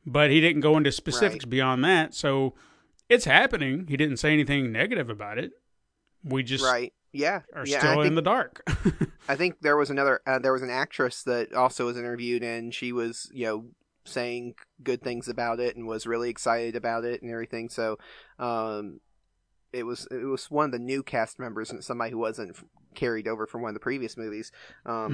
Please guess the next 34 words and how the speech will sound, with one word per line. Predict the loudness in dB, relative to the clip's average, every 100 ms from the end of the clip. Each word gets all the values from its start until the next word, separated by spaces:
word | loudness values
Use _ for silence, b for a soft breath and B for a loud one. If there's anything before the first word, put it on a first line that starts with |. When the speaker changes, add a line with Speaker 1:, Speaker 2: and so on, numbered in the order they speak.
| 0
Speaker 1:
Mm-hmm. |
Speaker 2:
and | 0 -4 -6
so, | -4 -2 -2 -4 -8 -16 -12
you | -6
know, | -6
so | -2 -2
no, | 0 0
nobody | 0 0 0 -2 0
has | -2 -2
come | -2 0
out | 0
and | -2
said | -2 -2
anything | -2 -6 -6 -4 -4 -6 B B B -12
negative | -4 -2 -2 -2 -2
about | -2 -2 -2
the |
movie | -4 -4 -4 -4
and | -4
about | -2 -2
the | -2
production. | 0 2 2 -2 -6 -4
So, | -2 -2 -2 B B B
um, | -4 -2 -2 -6 -6
I, | -6
the | -2 0
only | 0
thing | -2 0
I | 0
can | 2 0 0
think | -4 0
of | 2 4 2
is | 0 -2
that | 0 2 2 0